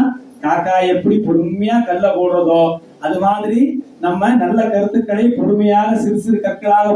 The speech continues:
போடும் பொழுது அந்த ஞானம் மேல வரும். நம்ம இந்த சூட்சமத்தை குரு சொல்லிட்டாருன்னு வையோ, "குரு, எங்களுக்கு எதுக்கு சின்ன சின்ன கல்லு, ஒரு பெரிய பாறை கல்லை கொடுங்களேன்,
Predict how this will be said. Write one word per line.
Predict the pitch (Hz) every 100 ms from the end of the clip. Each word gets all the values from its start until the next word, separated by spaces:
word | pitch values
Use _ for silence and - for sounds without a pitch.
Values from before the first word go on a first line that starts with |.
| 175
போடும் | 196 196
பொழுது | 170 196 240 262 262 -
அந்த | - 170 156
ஞானம் | 156 180 185
மேல | 165 175 170
வரும். | 160 175 147 170 - 170
நம்ம | 170 175
இந்த | 160
சூட்சமத்தை | 233 233 202 185 180
குரு | 208 -
சொல்லிட்டாருன்னு | 196 208 208 196
வையோ, | 196 160 - - - _
"குரு, | 226 254 - - - _
எங்களுக்கு | 214 285 277
எதுக்கு | 285 - -
சின்ன | 277 247
சின்ன | 262
கல்லு, | 247 240 240 - - - -
ஒரு | 208
பெரிய | - 277 294
பாறை | - 285 294
கல்லை | 262 240
கொடுங்களேன், | 240 240 233 208